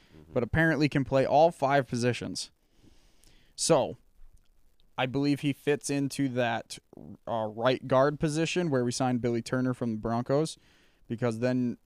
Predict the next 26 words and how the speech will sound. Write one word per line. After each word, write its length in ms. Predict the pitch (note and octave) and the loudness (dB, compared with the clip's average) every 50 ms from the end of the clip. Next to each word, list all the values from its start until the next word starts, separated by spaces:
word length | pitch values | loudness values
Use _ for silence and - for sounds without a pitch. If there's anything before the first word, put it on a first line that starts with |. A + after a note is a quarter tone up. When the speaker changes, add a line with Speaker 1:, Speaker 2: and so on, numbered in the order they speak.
| _ _ - | _ _ -6
Speaker 2:
I, 140 | - A#2+ G#2+ - | -6 -6 -4 -4
I, 100 | A2+ A#2 | -6 -6
that's 340 | A#2+ A#2 A#2 B2 B2+ - - | -6 -2 2 2 2 4 2
our 120 | B2 B2 | 0 0
weakest 320 | A#2+ B2+ A#2+ - A#2 - | 0 -2 -4 -4 -4 -6
spot. 400 | - - - A#2 A#2 A2+ - - | -6 -4 -2 -2 -2 -2 -4 -6
And 80 | - A2+ | -6 -8
if 160 | B2 - - | -8 -8 -6
he 160 | - C#3 D#3 | -2 -2 0
can, 300 | D3 - D3+ C#3+ B2 A#2 - - | 0 2 0 0 0 -4 -4 -6
if 160 | C3+ - - | -6 -4 -2
he 100 | E3 E3 | -6 -2
can 160 | - F#3+ E3 | 0 0 0
sit 240 | - - D#3+ D#3+ D#3 | 2 4 4 4 4
in 80 | D3+ D3 | 4 0
that 220 | C#3+ C#3 - - A#2 | 0 0 0 0 2
guard 260 | B2+ B2+ B2 A#2 A#2 | 2 2 2 0 -2
position, 540 | - A#2 G#2+ G2+ G#2 - - G#2+ G#2+ B2 - - - - - _ _ _ - _ _ _ _ _ _ _ _ - | -6 -6 -4 -4 -6 -6 -6 -8 -8 -8 -10 -16 -20 -20 -20 _ _ _ -20 _ _ _ _ _ _ _ _ -6
and 340 | B2 B2 A#2+ A2+ G#2 G#2+ A#2 - - _ - _ _ _ _ - _ - | -4 -2 -2 -2 -4 -6 -10 -18 -20 _ -20 _ _ _ _ -20 _ -12
just 240 | - A#2+ A2+ - _ _ - | -8 -8 -8 -8 _ _ -12
if 200 | - A2 - - | -10 -10 -10 -6
he 120 | - C#3 | -6 -6
can 140 | B2 - C3 | -4 -2 -2
be 140 | A#2+ B2+ B2+ | -2 -2 -2
effective 420 | A#2+ - C3+ C3 - - A#2 G#2+ | 0 0 0 -2 0 -2 -8 -6
there, 300 | A2 A2+ G#2+ G#2 A2+ - | -4 -2 -2 -2 -2 -4